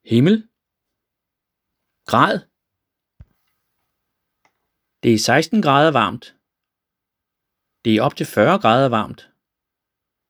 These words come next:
Det er minus fire grader. Minus.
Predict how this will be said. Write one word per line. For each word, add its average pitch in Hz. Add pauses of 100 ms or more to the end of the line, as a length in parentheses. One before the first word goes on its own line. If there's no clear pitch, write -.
(960)
Det 120
er 104
minus 190 (100)
fire 165
grader. 101 (1800)
Minus. 170